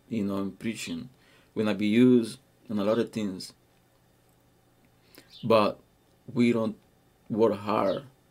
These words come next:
to be able to do the right thing. Sometimes we serve in the church just because we don't wanna, nobody start talking about it. But sometimes not because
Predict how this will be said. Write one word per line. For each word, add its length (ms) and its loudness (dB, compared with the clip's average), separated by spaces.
to 100 -2
be 160 0
able 200 2
to 140 -10
do 140 -6
the 120 -2
right 300 -4
thing. 380 -10
Sometimes 440 4
we 100 4
serve 400 0
in 80 -6
the 100 -2
church 460 -2
just 220 2
because 540 2
we 120 -2
don't 100 2
wanna, 460 -2
nobody 500 2
start 380 -4
talking 320 -2
about 280 -8
it. 100 -14
But 220 6
sometimes 420 0
not 100 2
because 640 0